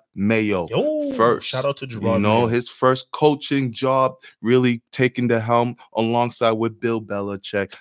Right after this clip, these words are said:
Speaker 1: and Steve Belichick. You know, those are gonna be the three guys really running that, the defensive head. And you limit the Pittsburgh Steelers to three points,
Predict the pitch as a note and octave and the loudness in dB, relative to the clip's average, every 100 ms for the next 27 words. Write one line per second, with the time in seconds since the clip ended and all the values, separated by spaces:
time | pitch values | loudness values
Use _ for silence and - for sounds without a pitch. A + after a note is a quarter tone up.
0 | _ G#2+ C#3+ C4+ - - - A#3 E3+ B2+ | _ -2 0 -2 -8 -12 -8 -6 -6 -6
1 | A2+ G2+ - G#2 E2+ _ _ - G2+ G2+ | -6 -6 -8 -10 -10 _ _ -6 -2 2
2 | A2+ B2 C3 C3 B2+ B2 A#2 A2+ B2+ C3+ | 2 2 2 0 0 -2 -4 -4 -4 -2
3 | B2+ B2 A2+ A2+ A#2+ A2+ A2+ A2+ A2 G#2+ | 0 0 0 -2 -2 -2 -2 -2 -2 -2
4 | G#2 - - F2+ F#2+ G2+ G2+ A2+ G2+ G#2 | -4 -6 -14 -12 -8 -6 -4 -2 -2 -2
5 | G2 G#2 G#2+ - - - B2+ G#3+ - _ | -2 2 0 -2 -8 0 2 2 -4 _
6 | - A#2+ F#3 F#3 F3+ E3+ C3+ - D3 D#3+ | 0 2 4 4 4 0 -4 -2 -4 -2
7 | - D3 C#3+ - C3+ A#2+ A#2 A2 _ _ | -2 -2 -2 -4 -2 -2 -4 -8 _ _
8 | G#2 - B2 C3 C3 C3 C3 C3 | -14 -10 -6 -6 -6 -8 -6 -8